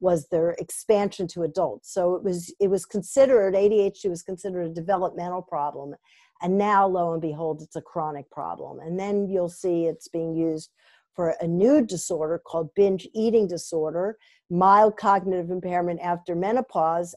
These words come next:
and depression, which, you know, we, this isn't new news, but what changed? Well, as the S S R Is went off patent, there were new forms of the stimulants in the United S-,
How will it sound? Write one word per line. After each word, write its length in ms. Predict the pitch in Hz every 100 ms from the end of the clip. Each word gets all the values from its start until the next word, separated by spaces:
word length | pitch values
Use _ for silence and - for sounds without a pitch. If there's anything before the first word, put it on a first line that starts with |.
| -
and 200 | 180 180
depression, 600 | 202 - 320 349 190 156
which, 400 | 180 185 - - _ _ _ _ _
you 120 | 262
know, 280 | 233 190 190 196
we, 240 | 214 -
this 280 | 202 233 -
isn't 320 | 247 220 196
new 300 | 202 226 233
news, 520 | 208 208 240 175 147 -
but 160 | 180
what 280 | 170 226 233
changed? 560 | - 254 262 285 285 - _ _ _ -
Well, 200 | 202 -
as 240 | 226 254 247
the 180 | 247 240
S 140 | 233
S 180 | 247 -
R 540 | 190 196 247 262 185
Is 160 | 180 180
went 180 | 208 202
off 200 | 190 180 -
patent, 640 | 214 254 - 160 151 - _ _ _ _ _ 208
there 140 | 202
were 160 | 208 202
new 320 | 214 262 254
forms 580 | - 233 233 240 233 196
of 120 | 175
the 80 | 170
stimulants 800 | - - 247 240 147 131 - 185
in 80 |
the 80 | 185
United 500 | 202 202 202 208 190
S-, 180 | 190